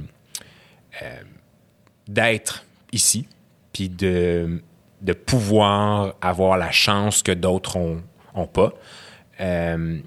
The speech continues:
mais il en reste pas moins que ça ne, ça ne nous masque pas. Euh, on a le droit de critiquer, on a le droit de souligner, on a le droit de dénoncer les inégalités, puis on a le droit de faire entendre également notre position à nous,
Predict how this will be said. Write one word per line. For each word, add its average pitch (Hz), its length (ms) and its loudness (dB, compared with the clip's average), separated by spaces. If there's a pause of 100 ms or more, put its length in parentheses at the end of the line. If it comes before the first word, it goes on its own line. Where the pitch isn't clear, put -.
(720)
mais 120 180 2
il 110 60 4
en 104 60 4
reste 104 200 2
pas 104 100 2
moins 107 220 2
que 104 200 0
ça 98 220 2
ne, 92 640 2 (260)
ça - 240 0
ne 92 100 2
nous 104 140 4
masque 120 440 4
pas. - 220 -4 (760)
Euh, - 60 -4
on 104 160 2
a 104 80 4
le 98 80 2
droit 104 280 4
de 131 80 0
critiquer, - 640 0
on 98 140 -2
a 92 80 2
le 90 60 0
droit 92 520 2
de 92 140 -2
souligner, 131 800 6
on 107 140 0
a 95 60 4
le 90 40 0
droit 98 220 4
de 92 120 0
dénoncer 120 640 2
les 139 180 4
inégalités, 117 680 2 (400)
puis 107 240 0
on 107 220 2
a 101 100 4
le 95 60 0
droit 113 240 4
de 127 100 2
faire 107 280 0
entendre 113 280 0
également 95 440 2
notre 104 400 2
position 104 600 2
à 87 100 0
nous, 90 320 -2